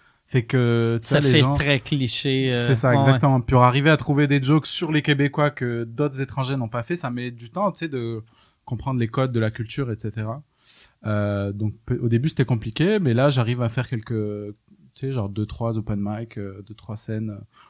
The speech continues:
Speaker 1: tous les mois. Donc,
Speaker 2: Ok.
Speaker 1: c'est, c'est cool, ça me fait
Speaker 2: Est-ce que
Speaker 1: bosser.
Speaker 2: ça a été long avant de t'adapter à l'accent québécois pour, euh, pour
Speaker 1: Non, ça,
Speaker 2: comprendre
Speaker 1: c'est,
Speaker 2: ou,
Speaker 1: non,
Speaker 2: euh,
Speaker 1: ça, ça va.
Speaker 2: Ok.
Speaker 1: C'est plus les, les références et puis, ouais, c'est ça. Puis le, la façon de penser, euh,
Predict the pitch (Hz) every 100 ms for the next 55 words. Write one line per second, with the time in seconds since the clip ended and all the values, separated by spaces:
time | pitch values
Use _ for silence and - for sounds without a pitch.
0 | _ - - 113 110 101 113 131 110 170
1 | - - 110 - 160 - 101 190 - -
2 | 233 220 214 - 254 214 196 226 294 -
3 | 139 135 139 160 185 143 131 110 135 123
4 | 127 - - 160 170 120 120 120 120 117
5 | - 147 - 123 117 143 151 - _ _
6 | - 156 151 139 139 - 147 110 160 135
7 | 147 180 220 143 135 131 123 160 175 120
8 | 113 - _ 143 127 131 - _ - 110
9 | 180 - 156 135 123 123 123 120 127 131
10 | 120 131 151 - 113 - 113 107 117 113
11 | 113 113 - _ _ - - - _ -
12 | 127 123 117 117 120 120 117 - 131 -
13 | 135 127 120 - 131 131 131 123 113 107
14 | 107